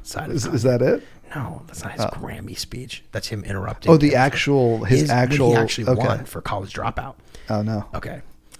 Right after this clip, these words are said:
Speaker 1: So, <laughs> try to disrespect Kanye too much. I'm here to defend him. Um, <clears throat> it is a pretty amazing documentary. Any-, anyway, so first of all, to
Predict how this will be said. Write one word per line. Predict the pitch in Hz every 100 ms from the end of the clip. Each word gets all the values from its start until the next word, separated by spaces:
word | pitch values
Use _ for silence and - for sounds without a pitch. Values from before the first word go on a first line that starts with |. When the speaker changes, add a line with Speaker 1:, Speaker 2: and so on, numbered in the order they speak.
| - -
Speaker 1:
So, | - 113 104
<laughs> | - - - - - 170 - - - 147 147 - - -
try | -
to | 117
disrespect | 107 117 107 101 -
Kanye | 92 98 123 -
too | -
much. | 139 147
I'm | 98
here | 104
to | -
defend | - 143 135
him. | 143 - - - - - -
Um, | 123 107 92 -
<clears throat> |
it | 151 131 127 - -
is | 117 135
a |
pretty | - 123
amazing | 98 71 80
documentary. | - - - - 101
Any-, | 110 101
anyway, | 107 95
so | - 107 - - - _
first | - 156 139
of |
all, | 104 - - -
to | - 110